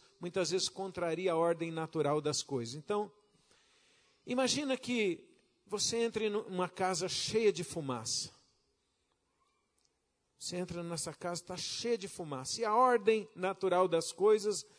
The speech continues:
é que o cheiro da fumaça vai passar pra sua roupa, pro seu cabelo, pra tudo, e você tá ali naquele ambiente.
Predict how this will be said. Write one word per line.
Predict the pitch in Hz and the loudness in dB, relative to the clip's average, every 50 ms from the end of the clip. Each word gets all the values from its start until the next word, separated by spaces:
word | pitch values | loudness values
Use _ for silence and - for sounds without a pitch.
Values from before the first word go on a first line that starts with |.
| - - _ _ _ _ _ _ _ _ _ - | -20 -20 _ _ _ _ _ _ _ _ _ -2
é | 180 185 | -2 -2
que | 185 185 - - 202 214 208 202 190 170 156 147 - _ _ _ _ _ _ - | -2 -2 -2 0 2 2 4 2 2 0 -2 -6 -12 _ _ _ _ _ _ -8
o | 190 | -4
cheiro | 143 - - - - - 240 247 247 240 214 196 | -2 0 0 0 0 0 2 2 2 4 2 2
da | 165 185 175 | 0 0 -2
fumaça | - - 190 190 170 170 185 202 208 190 - - 208 185 | -2 -4 -6 -4 -2 -2 -2 0 0 0 0 2 2 2
vai | 156 175 180 185 | 4 4 2 2
passar | 180 - 180 175 147 - - 190 180 175 180 190 190 180 - _ _ _ _ _ _ _ _ _ _ _ | 0 -4 -4 -2 -2 -2 0 0 0 0 -2 -2 -8 -12 -18 _ _ _ _ _ _ _ _ _ _ _
pra | - 151 | -6 -6
sua | 147 - - 160 143 127 | -4 -4 -4 -2 -4 -4
roupa, | 110 117 147 170 175 170 170 - 139 | -4 -2 0 0 0 0 -2 -8 -10
pro | - - - | -8 -6 -4
seu | - 151 147 | -4 -4 -4
cabelo, | - - - 131 127 120 117 143 156 165 170 165 151 147 131 | -6 -6 -8 -8 -8 -4 -2 0 2 2 2 2 0 -4 -6
pra | - - 147 139 | -6 -6 -6 -6
tudo, | - - - 170 180 160 | -4 -4 -4 -2 0 0
e | 156 | 0
você | 135 165 151 - - 170 | 2 0 0 -2 -4 -6
tá | 160 - 165 | -6 -4 -4
ali | 160 160 160 170 | -4 -4 -4 -6
naquele | 165 160 147 - 160 160 160 160 | -8 -8 -8 -6 -6 -6 -6 -6
ambiente. | 156 147 143 143 147 160 170 165 - - - - | -6 -4 -2 -2 -2 -2 -4 -4 -6 -8 -8 -10